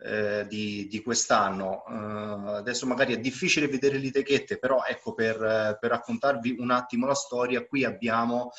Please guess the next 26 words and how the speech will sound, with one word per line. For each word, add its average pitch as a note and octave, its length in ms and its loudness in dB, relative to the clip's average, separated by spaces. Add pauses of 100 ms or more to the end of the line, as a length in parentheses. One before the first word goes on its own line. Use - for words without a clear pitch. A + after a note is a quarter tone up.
(340)
presenti B2 540 2
delle A#2 300 2
cultivar B2 1080 4
da G#2+ 280 2
tutta B2 280 -4
Italia, G#2+ 560 4
a A2+ 140 0
partire C3+ 340 0
dal A2+ 140 0
lago A2+ 240 0
di D3 100 -6
Garda A#2 440 2
fino A#2 320 -6
ad G#2 180 -6
arrivare G#2 540 -2
al, G2 180 -8 (460)
al G#2 120 -2
sud G#2+ 240 -4
Italia, A2 540 2
alla G#2 160 0
Puglia A2 500 -2
e, A2 120 -2
e, G2 520 -6
e G#2 140 -2
alla G2+ 180 -4
Sicilia. G2 600 -6